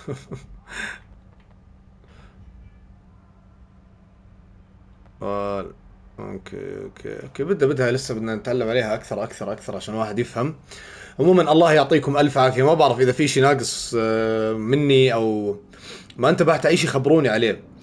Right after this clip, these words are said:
انا لسه مشكلتي المابات، من وين بدي انقي المابات ما بعرف صراحة، يمكن بعدها ما نزلت، ما تعدلت.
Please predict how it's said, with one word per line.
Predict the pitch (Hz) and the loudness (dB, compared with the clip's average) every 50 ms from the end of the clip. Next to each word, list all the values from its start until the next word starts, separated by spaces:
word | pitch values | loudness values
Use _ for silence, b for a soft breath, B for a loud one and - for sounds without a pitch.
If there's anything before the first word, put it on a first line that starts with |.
| B B B B B B | B B B B B B
انا | - 147 | 0 0
لسه | 175 185 - 170 | 0 0 0 -2
مشكلتي | 143 - - 196 190 190 170 | -2 0 2 2 2 2 2
المابات، | 156 151 147 151 175 165 - - 127 | 4 4 4 6 4 4 2 0 -2
من | 123 131 | 0 2
وين | 160 170 | 2 2
بدي | 151 139 139 135 131 | 2 2 4 4 4
انقي | 131 143 160 143 139 | 4 2 0 -2 0
المابات | 135 135 131 147 151 - 123 | 2 2 4 4 2 2 2
ما | 131 139 | 0 2
بعرف | 139 131 120 110 107 | 2 2 2 0 -2
صراحة، | - - 113 107 104 98 104 117 | -4 -4 -2 -2 -2 -2 -2 -2
يمكن | 131 131 135 123 | -2 -2 -2 0
بعدها | 123 135 123 123 | 2 2 2 2
ما | 123 123 | 2 0
نزلت، | 120 110 101 110 110 - - - _ _ - - - - _ _ _ - - - - - - _ - - - - _ - - - | 0 0 -2 -4 -6 -6 -8 -18 _ _ -20 -20 -20 -20 _ _ _ -20 -20 -20 -20 -20 -20 _ -20 -20 -20 -20 _ -16 -8 -4
ما | 131 135 | -2 -2
تعدلت. | 135 127 120 120 113 120 113 110 110 - | 0 0 0 0 0 0 -2 -2 -4 -6